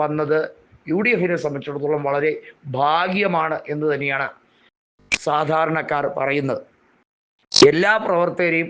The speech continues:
ഒത്തൊരുമിച്ച് കൊണ്ടുപോകാൻ അദ്ദേഹത്തിന് കഴിയും. കൂടുതൽ വാചകമടിയൊന്നുമില്ല, പ്രവർത്തനം,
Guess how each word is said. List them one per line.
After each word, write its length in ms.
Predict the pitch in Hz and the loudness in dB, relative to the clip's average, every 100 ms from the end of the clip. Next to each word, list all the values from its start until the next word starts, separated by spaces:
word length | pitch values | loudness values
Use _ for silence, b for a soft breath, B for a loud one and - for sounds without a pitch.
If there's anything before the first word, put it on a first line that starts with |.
| 143 | -4
ഒത്തൊരുമിച്ച് 580 | 147 - 185 170 175 175 151 | -6 -4 -2 0 -2 -2 -4
കൊണ്ടുപോകാൻ 480 | 147 156 151 147 147 | -2 -2 0 0 -2
അദ്ദേഹത്തിന് 380 | 139 139 139 139 135 | -2 -4 -6 -6 -2
കഴിയും. 280 | 135 127 - _ b b _ _ _ _ _ _ | -2 -4 -10 _ b b _ _ _ _ _ _
കൂടുതൽ 520 | 160 202 233 233 233 202 147 | -4 0 2 2 0 0 0
വാചകമടിയൊന്നുമില്ല, 1120 | 156 175 190 202 196 170 165 160 151 131 117 104 - _ _ _ _ | 2 2 2 0 0 0 0 0 -2 -2 -4 -6 -12 _ _ _ _
പ്രവർത്തനം, 580 | 160 185 233 220 180 | -2 0 0 0 -4